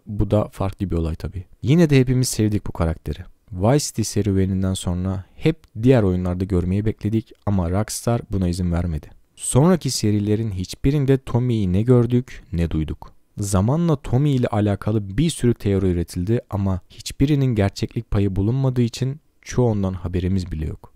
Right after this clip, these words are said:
Bilmiyorum, belki doğru zamanı bekliyorlardır, belki de Rockstar son kozunu oynamamıştır. Bunu zaman gösterecek. Her neyse,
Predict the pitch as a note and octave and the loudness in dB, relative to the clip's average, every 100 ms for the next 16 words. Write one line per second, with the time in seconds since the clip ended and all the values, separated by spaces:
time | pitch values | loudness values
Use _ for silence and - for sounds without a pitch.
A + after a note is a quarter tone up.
0 | - G2 G#2 C#3+ B2+ F#2+ F2 E2+ F#2+ G2+ | -12 -6 -2 2 2 2 0 -4 -2 -2
1 | - A#2 G#2+ A#2 C3 A#2 G2 F2 E2 - | -4 0 2 4 4 4 2 0 -2 -4
2 | F2 E2 E2+ E2+ A#2 C3 - G2+ G2 - | -2 -2 -2 -2 -4 -6 -6 -2 -2 -2
3 | G#2 G2 G2 - G2 F#2+ - - G#2 G2 | -2 -2 -2 -4 -4 -4 -8 -8 -6 -4
4 | - F#2+ G2 F#2+ F#2+ F#2 D#2+ - - - | -4 -4 0 0 0 -2 -4 -10 -16 -20
5 | _ _ F2+ F2+ F2 - - F#2 E2+ F2+ | _ _ -4 -2 -2 -4 -4 -2 0 -2
6 | F#2 - - - - - - _ _ _ | -2 -6 -8 -10 -12 -16 -20 _ _ _
7 | - D3 D#3+ G2 - F2+ | -2 2 4 2 0 -6